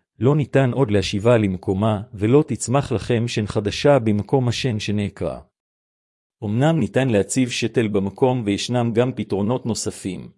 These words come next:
אולם כל אלה מהווים פיצוי חלקי בעבור מטופל אשר נעקרה מפיו שן שלא לצורך. אם אתם חוששים כי נגרם לכם נזק בעקבות עקירת שן, בין אם שן לא נכונה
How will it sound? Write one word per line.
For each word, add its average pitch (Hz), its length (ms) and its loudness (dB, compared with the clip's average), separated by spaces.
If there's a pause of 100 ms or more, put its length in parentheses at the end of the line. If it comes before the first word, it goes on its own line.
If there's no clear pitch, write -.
(400)
אולם 104 320 0
כל 107 320 4
אלה 117 240 2
מהווים 101 420 0
פיצוי 127 400 -2
חלקי 113 400 -2
בעבור 104 420 4
מטופל 120 500 0
אשר 117 260 0
נעקרה 113 460 0
מפיו 120 420 -2
שן 117 260 -2
שלא 131 360 2
לצורך. - 720 -4 (960)
אם 135 160 2
אתם 131 260 2
חוששים 117 480 -2
כי 98 140 -6
נגרם 101 360 0
לכם 117 340 0
נזק 113 280 0
בעקבות 110 460 0
עקירת 110 400 0
שן, 82 340 -6 (420)
בין 123 220 0
אם 139 120 0
שן 120 200 0
לא 131 180 4
נכונה 104 500 -2